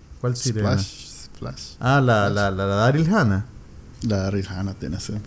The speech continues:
Speaker 2: ese enfermedad.
Speaker 1: Ah, no sabía. Pero bueno,
Speaker 2: Sí.
Speaker 1: entonces el personaje es una, una, una psicóloga que básicamente vive encerrada en su casa, en una casa inmensa de varios pisos en Nueva York, toda medio venida menos, pues,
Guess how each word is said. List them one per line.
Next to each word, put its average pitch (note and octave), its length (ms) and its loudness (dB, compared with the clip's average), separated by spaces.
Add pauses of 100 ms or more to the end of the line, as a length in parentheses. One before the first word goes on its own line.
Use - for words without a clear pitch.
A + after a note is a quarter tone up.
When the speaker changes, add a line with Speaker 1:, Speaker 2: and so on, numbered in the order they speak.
Speaker 2:
ese - 160 -10
enfermedad. A#3+ 460 -2 (1040)
Speaker 1:
Ah, - 60 -10
no A#2+ 80 6
sabía. F#2+ 460 2 (440)
Pero E3+ 140 4
bueno, B2 280 6
Speaker 2:
Sí. F#2+ 80 -8
Speaker 1:
entonces B2 340 -2
el C3 80 -4
personaje D#3+ 720 2
es C3 80 -2
una, D#3 340 2
una, E3 220 2 (200)
una D#3+ 220 2
psicóloga C3+ 720 2 (540)
que C3 120 4
básicamente C#3 680 6
vive C#3 200 6
encerrada C#3 440 6
en C#3 60 6
su C#3 180 -2
casa, C3+ 580 4
en B2 60 2
una A2 180 2
casa A#2 460 2 (540)
inmensa B2+ 720 8
de B2 80 8
varios A#2+ 260 6
pisos B2+ 440 4
en B2 60 4
Nueva B2+ 240 6
York, B2+ 460 6
toda A#2 200 4
medio A#2+ 280 6
venida B2+ 340 6
menos, C3+ 400 4
pues, D3 140 0